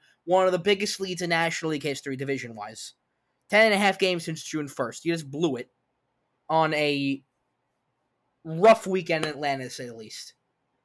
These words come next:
And, um, it's very unfortunate I wasn't able to come on here and do a show that, or earlier this week after that series, because a lot could have been said, and I know me and Brooks had a lot going on, so we couldn't get on here, but that was as bad as it gets.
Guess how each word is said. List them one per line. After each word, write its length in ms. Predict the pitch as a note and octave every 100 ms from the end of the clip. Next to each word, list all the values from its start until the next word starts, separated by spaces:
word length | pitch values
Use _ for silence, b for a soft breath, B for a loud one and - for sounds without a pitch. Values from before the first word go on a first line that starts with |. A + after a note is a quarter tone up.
| _ _ _ _ -
And, 100 | D#3+
um, 140 | E3+ E3
it's 140 | D#3+
very 200 | F#3+ G#3+
unfortunate 460 | F#3+ G3 G3 F3 E3
I 20 |
wasn't 240 | D#3+ E3
able 120 | D#3
to 40 | D3
come 160 | E3
on 140 | D3+ D3+
here 120 | C#3+
and 80 | C3+
do 140 | C#3+
a 80 | B2+
show 320 | - D#3+ D3+
that, 220 | E3 E3 - _ - _ _ _ _ _ _ _ _ -
or 180 | C#3
earlier 320 | - D3 D3+ C#3+
this 160 | C#3
week 180 | D3+ D#3+
after 220 | C3+ C3+
that 180 | D3+ D#3
series, 520 | - E3 E3+ E3+ - _ _ _ _ _
because 360 | C3+ D#3 C#3+ C3+ -
a 100 | C#3+
lot 240 | E3 -
could 120 | F3
have 60 | D#3+
been 140 | D#3
said, 200 | C#3+ D3+
and 100 | D3
I 20 |
know 140 | C#3+ C#3+
me 180 | D3 D3
and 80 |
Brooks 200 | C#3 D3 -
had 120 | C#3
a 40 |
lot 260 | C3+ C#3 -
going 240 | C3+ C3
on, 240 | C3+ C#3 C#3
so 120 | B2+
we 120 | A#2+
couldn't 260 | A#2+ C#3 B2+
get 100 | B2+
on 140 | C3+
here, 120 | D#3
but 240 | C3+ B2 - _ _ _ _ _ _ _ _ _ _ _ _ _ _ _
that 160 | E3 G#3
was 140 | F#3+
as 80 | D#3+
bad 180 | C#3+ D3+
as 100 | C3+
it 60 | B2+
gets. 400 | A2 - -